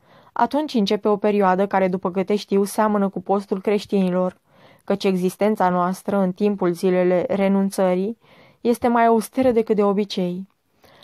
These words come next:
Aniversarea morții lui Burda-, lui Buddha, când noi comemorăm pe toți cei care au părăsit această viață,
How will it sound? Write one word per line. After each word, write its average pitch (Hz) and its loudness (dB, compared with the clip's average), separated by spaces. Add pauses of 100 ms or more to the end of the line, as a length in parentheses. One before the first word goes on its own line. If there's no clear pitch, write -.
Aniversarea 240 0
morții 196 -2
lui 214 0
Burda-, 185 -2
lui 208 0
Buddha, 185 0
când 185 -2
noi 190 0
comemorăm 185 0
pe 196 0
toți 196 -2
cei 190 -2
care 180 -2
au 180 0
părăsit 190 -2
această 190 -2
viață, 196 -4